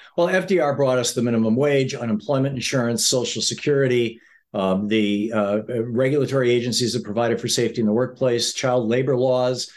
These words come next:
<laughs> I mean, you know, there's just a lot of stuff that people just take for granted and assume is, like, part of the normal fabric of America that didn't exist before Franklin Roosevelt's administration.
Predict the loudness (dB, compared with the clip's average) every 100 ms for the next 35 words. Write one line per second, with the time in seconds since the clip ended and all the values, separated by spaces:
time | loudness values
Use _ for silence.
0 | -20 -12 -6 -4 -2 -2 0 0 0 0
1 | -2 -4 -2 0 0 0 -2 -2 -2 -2
2 | -2 -4 -2 -4 -2 -2 0 2 2 0
3 | -2 -2 0 0 0 -2 -4 -12 -20 _
4 | -6 0 2 0 0 -2 0 2 2 0
5 | -2 0 0 -2 -4 -4 -2 0 0 -2
6 | -2 -2 -2 0 0 0 -2 0 -2 -2
7 | -6 -10 -6 -6 -2 -2 -2 -2 0 0
8 | 0 -2 -4 -12 -20 _ -2 0 0 -2
9 | 0 0 -2 -8